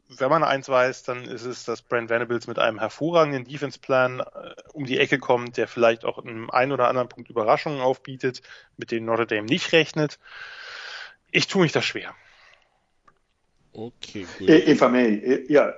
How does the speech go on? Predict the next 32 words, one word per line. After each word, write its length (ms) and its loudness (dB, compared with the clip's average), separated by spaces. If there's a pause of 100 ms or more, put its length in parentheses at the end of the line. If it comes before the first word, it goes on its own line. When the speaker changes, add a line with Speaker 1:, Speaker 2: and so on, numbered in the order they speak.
(100)
Speaker 3:
uh, 160 4
just 180 -4
if 120 0
I 20 0
may, 240 2
yeah, 340 0
Jan, 400 0
uh, 220 -2
yeah, 160 -4
very 240 6
good 140 -4
point. 260 -6
That's 200 -2
the 100 -8
counterpoint 600 -2
of, 300 -2 (880)
of, 460 2
uh, 280 2 (280)
joining 420 4
or 80 4
not 240 4
joining 300 0
a 40 -2
conference 420 -2
for 100 -12
Notre 220 0
Dame. 320 -2
You're 120 4
right. 300 2
You 80 -10
know, 100 -6
they 320 -2